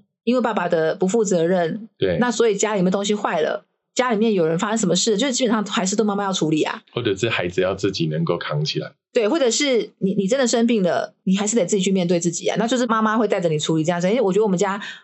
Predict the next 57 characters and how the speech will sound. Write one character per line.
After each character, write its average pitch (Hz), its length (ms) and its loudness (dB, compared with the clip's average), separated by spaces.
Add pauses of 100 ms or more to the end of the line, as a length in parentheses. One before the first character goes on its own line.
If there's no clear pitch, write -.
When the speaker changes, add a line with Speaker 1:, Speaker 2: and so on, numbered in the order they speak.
(420)
Speaker 1:
一 277 140 2
直 220 100 2
以 180 80 2
来 160 80 0
好 170 80 -2
像 202 140 0
真 220 120 2
的 202 60 2
只 190 80 2
有 175 60 2
妈 180 100 0
妈 180 100 0
这 175 80 0
个 165 60 2
角 - 180 -2
色。 - 360 -2 (400)
Speaker 2:
父 110 160 0
亲 95 180 0
是 92 160 2
隐 73 160 -4
形 71 300 -4
的 76 180 0
这 78 60 2
样 76 260 -6
子。 - 160 -14 (460)
Speaker 1:
我 208 80 -2
觉 381 80 2
得 370 60 0
隐 220 140 2
形 190 340 0 (280)
都 240 120 0
还 208 160 -4
比 170 100 -6
较 165 100 -2
好。 - 360 -6
Speaker 2:
因 175 80 -2
为 165 100 0
有 123 160 2
可 120 160 0
能 90 260 0 (260)
你 104 140 -2
现 127 160 0
在 120 60 -2
讲 101 180 -4
的 82 100 -2
不 85 140 -2
是 90 380 -2
从 87 340 -2
原 90 240 0
点， 85 220 0
从 87 220 -2
零 87 180 0
开 90 160 -4
始， 82 100 -2
是 90 340 0
这 - 140 -4
个 95 240 0